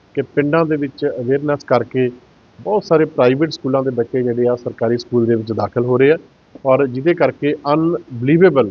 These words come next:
ਜਾਣੀ ਕਿ ਸੋਚ ਨਹੀਂ ਸਕਦੇ ਕਿ ਐਡਾ ਵੱਡਾ ਅੰਕੜਾ ਜਿਹੜਾ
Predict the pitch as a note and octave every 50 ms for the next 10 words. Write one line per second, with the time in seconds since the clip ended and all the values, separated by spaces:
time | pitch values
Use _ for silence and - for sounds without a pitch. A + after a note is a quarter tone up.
0 | F#2+ F#2+ C3 C#3 D#3 D#3 D#3 - D#3+ D3+ - - D3 C#3+ D3+ D#3 E3+ E3 D3+ -
1 | C#3 A#2+ A#2+ A#2 C3+ B2+ B2+ C#3+ C3 A#2 C#3 C#3 C3 B2+ B2 A#2+ C3 B2+ B2+ -
2 | C3 B2+ A#2+ - C#3+ C#3+ C#3 A#2+ A2+ A2+ A#2+ A#2